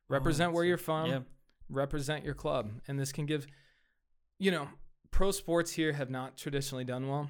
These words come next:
Speaker 2: Mm-hmm.
Speaker 1: But, you know, the, the, the Grizzlies, it's great, but it's a farm team.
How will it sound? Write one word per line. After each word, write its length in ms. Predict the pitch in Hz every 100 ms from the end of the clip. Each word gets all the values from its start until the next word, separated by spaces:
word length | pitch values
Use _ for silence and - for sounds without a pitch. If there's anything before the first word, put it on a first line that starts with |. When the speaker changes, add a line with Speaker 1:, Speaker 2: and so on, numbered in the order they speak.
| -
Speaker 2:
Mm-hmm. 220 | 127 139 156 - _ - - -
Speaker 1:
But, 500 | 131 143 135 120 - _ _ _ _ _ _ _ _ _ _ _ 160
you 100 | 160
know, 160 | 147
the, 100 | 139 151
the, 160 | 151
the 200 | 139 143
Grizzlies, 640 | 139 156 175 185 151 123 -
it's 180 | 170 143
great, 420 | 143 147 165 160
but 220 | 151 143 139 139
it's 180 | 147 160
a 40 |
farm 280 | 165 180 185
team. 340 | 147 123 101